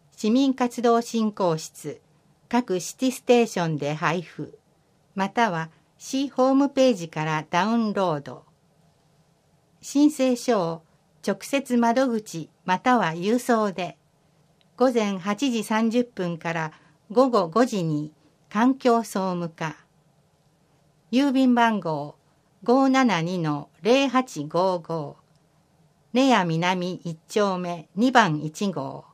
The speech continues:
電話八二四の零九一一。ゴミのポイ捨て禁止などの啓発看板の配布。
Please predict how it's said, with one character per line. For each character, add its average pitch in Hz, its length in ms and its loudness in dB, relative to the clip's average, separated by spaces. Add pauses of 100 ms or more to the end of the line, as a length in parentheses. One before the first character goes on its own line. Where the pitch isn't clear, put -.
(720)
電 190 280 -2
話 165 220 -4 (360)
八 202 320 -2
二 277 320 4
四 175 300 0
の 139 280 -8 (140)
零 254 240 2
九 226 420 -2
一 180 440 -6
一。 - 420 -14 (3750)
ゴ 214 160 4
ミ 277 160 4
の 277 180 2
ポ 262 220 0
イ 262 140 0
捨 - 120 -14
て 226 180 0
禁 247 300 2
止 247 220 -2
な 220 160 0
ど 170 140 0
の 147 280 -4 (200)
啓 254 220 2
発 277 300 -2
看 247 240 4
板 170 200 0
の 143 280 -4
配 165 300 -2
布。 - 340 -10